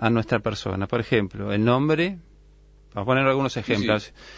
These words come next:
Speaker 1: Nombre, dirección, teléfono, eh, cédula de identidad, email, celular, eh, una foto, este, una filmación,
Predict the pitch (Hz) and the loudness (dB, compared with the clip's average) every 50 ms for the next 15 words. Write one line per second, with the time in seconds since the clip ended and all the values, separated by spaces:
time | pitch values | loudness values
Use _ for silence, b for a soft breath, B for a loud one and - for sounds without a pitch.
0 | B B B B B - 143 147 147 147 143 139 123 117 110 120 117 - - 165 | B B B B B 0 0 2 2 2 2 2 2 2 0 -2 -2 0 0 2
1 | 156 151 135 - - 120 123 143 156 151 - - 160 147 147 147 151 151 147 151 | 2 2 0 0 0 0 2 2 0 0 0 0 0 2 2 2 2 2 2 0
2 | 151 - - 120 120 117 117 110 110 107 107 104 107 - 151 135 123 120 113 110 | -2 -4 -4 -2 -2 0 0 0 0 0 -2 -4 -4 0 2 2 4 4 4 2
3 | 107 107 104 - 117 117 120 135 143 147 139 139 - - 117 117 120 127 135 139 | 2 0 -2 0 0 2 4 4 4 4 2 0 -2 -4 -2 2 2 2 2 2
4 | 143 143 143 131 - - 117 107 113 117 120 135 143 143 139 143 139 - - - | 0 -2 -4 -4 -4 -4 -4 -2 0 2 4 4 4 2 0 -2 -8 -14 -20 -20
5 | - - _ - - - - - - - - - 107 107 107 117 120 117 104 - | -20 -20 _ -20 -20 -20 -20 -20 -20 -16 -10 -8 -6 -6 -4 -4 -2 -4 -4 0
6 | - 160 156 139 - - 147 147 151 135 113 120 113 - - - 113 113 113 113 | 0 0 0 0 0 0 0 0 0 -4 -6 -8 -10 -10 -10 -8 -6 -4 -2 -2
7 | 113 107 - 110 107 110 107 - - 151 147 143 143 139 139 135 | -2 -2 0 0 2 2 2 2 2 2 2 2 2 -2 -6 -10